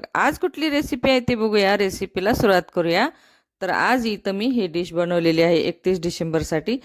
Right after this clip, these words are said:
तर चला, कुठली डिश आहे ते बघूया. तर हे इथं फ्रीमिक्स मी आणलेलं आहे रेडीमेड. तर हे कुठेही उपलब्ध आहे मार्केटमध्ये,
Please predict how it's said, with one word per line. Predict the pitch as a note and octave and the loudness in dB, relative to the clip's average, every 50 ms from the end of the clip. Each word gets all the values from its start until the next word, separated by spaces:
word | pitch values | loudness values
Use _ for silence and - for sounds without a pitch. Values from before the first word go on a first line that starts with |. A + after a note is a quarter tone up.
| - - - _ _ _ _ - | -10 -20 -20 _ _ _ _ -2
तर | E3 | -2
चला, | - - - C4 C4+ A3+ F3+ F3+ F3 - _ _ _ _ _ | 0 2 2 4 4 4 2 0 -2 -8 _ _ _ _ _
कुठली | - A3 G#3 G#3+ A#3 C4+ | -10 -8 -6 -4 -4 -2
डिश | A#3+ B3+ B3+ A#3+ C4 | 0 0 0 0 0
आहे | A#3+ A3 | -2 0
ते | G#3 A3 G#3 | 2 2 2
बघूया. | G3 G3 F3 F3 F3+ F#3+ A3+ D4+ F4 - _ _ _ _ _ _ _ - | 2 2 2 2 2 2 2 0 -2 -8 _ _ _ _ _ _ _ 0
तर | E3+ | 0
हे | E3 F#3 F3 E3 E3 E3 | 2 2 2 2 0 0
इथं | D3+ - G#3+ C4+ D#4+ - - - _ - | 0 -2 -2 -2 -2 -2 -4 -8 _ -4
फ्रीमिक्स | - G#3+ G#3 F#3+ G3 G3 - - - | -2 0 0 0 -2 -4 -4 -6 -6
मी | F#3+ F#3+ F#3+ - - - | -4 -2 -4 -4 -4 -4
आणलेलं | D3+ D#3+ E3 D#3 E3 E3+ F3+ G3 | -4 -2 0 2 2 4 4 4
आहे | G3+ G3 E3+ D#3+ F3 A#3 F4 - _ _ | 2 2 0 0 -2 -2 -4 -6 _ _
रेडीमेड. | - D3 D#3 D#3 D3+ D#3+ D#3 E3+ G#3+ B3+ B3+ - - - - _ _ _ _ _ - | -2 0 0 0 0 0 -2 0 -2 -2 -2 -6 -18 -20 -20 _ _ _ _ _ -8
तर | E3+ D#3 | -6 -6
हे | E3+ F#3 F3+ G3+ | -4 -4 -4 -4
कुठेही | A3+ - - A3 - - G3 A#3 | -4 -6 -8 -4 -2 0 0 0
उपलब्ध | C#4 C#4 B3 - F#3+ F#3 F3+ E3+ F3 | 0 -2 -4 -4 -4 -4 -2 0 0
आहे | F3 F3 F3+ F3 G#3 | 0 0 0 -2 -2
मार्केटमध्ये, | A3+ A3 F#3 E3+ - - D#3+ D#3 E3 E3 D#3+ D#3 F#3+ | -2 -2 -2 -4 -6 -8 -10 -10 -8 -8 -6 -6 -6